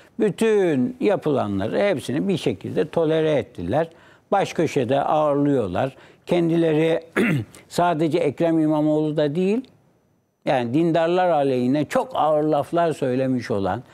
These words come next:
işte laiklikti, şuydu buydu, laik eğitim vesaire noktasında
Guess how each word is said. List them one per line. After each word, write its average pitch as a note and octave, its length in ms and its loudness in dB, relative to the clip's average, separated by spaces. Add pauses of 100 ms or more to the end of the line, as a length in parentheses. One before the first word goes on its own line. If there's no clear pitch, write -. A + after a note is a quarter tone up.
(380)
işte D3+ 340 0
laiklikti, D#3 800 0
şuydu D3+ 460 0
buydu, D3+ 260 0 (100)
laik D3+ 360 0
eğitim D3+ 540 2
vesaire D3+ 520 0
noktasında C#3+ 880 0